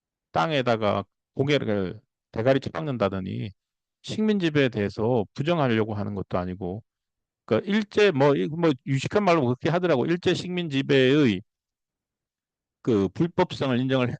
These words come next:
불법성을 주장을 해야지 뭐 우리가 뭐 보상을 받을 수도 있고, 뭐 일제 시-, 식민 지배를 뭐 건국절이나 이거는 일제 식민 지배를 합법화해가지고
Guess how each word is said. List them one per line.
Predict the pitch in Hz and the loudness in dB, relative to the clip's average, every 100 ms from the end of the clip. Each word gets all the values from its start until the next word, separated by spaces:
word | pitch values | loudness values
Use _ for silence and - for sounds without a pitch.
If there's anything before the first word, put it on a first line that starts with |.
| - | -4
불법성을 | 175 - 180 - 143 120 | -4 -2 -4 -2 -2 -2
주장을 | 127 123 123 | -2 0 2
해야지 | 170 143 123 143 101 | 2 2 2 0 0
뭐 | 98 107 92 - - | 0 -2 -2 -8 -4
우리가 | 120 120 | 0 2
뭐 | 107 | 0
보상을 | - 104 127 120 | 0 -2 0 0
받을 | 104 113 | 0 -2
수도 | - 117 | -6 -6
있고, | 110 - 101 92 - - - _ | -6 -2 -2 -2 -8 -20 -20 _
뭐 | 107 101 - - 170 | 0 0 -2 -8 -4
일제 | 175 180 156 | -2 0 0
시-, | - 151 | -2 -10
식민 | - 170 165 | -10 -8 -6
지배를 | 135 131 123 117 - 135 135 110 | -4 -2 -2 -2 -6 0 2 2
뭐 | 107 107 98 - | 2 2 0 -2
건국절이나 | 131 139 147 - 143 123 117 120 | 0 0 0 0 0 2 2 0
이거는 | 127 123 120 | 0 -2 -2
일제 | 147 151 | -2 -4
식민 | 131 160 160 | -4 -4 -4
지배를 | 135 127 120 | -2 0 0
합법화해가지고 | 113 - - 185 - 131 113 117 104 95 - 92 101 95 | -2 -4 -2 0 0 0 0 0 -2 -4 -4 0 0 0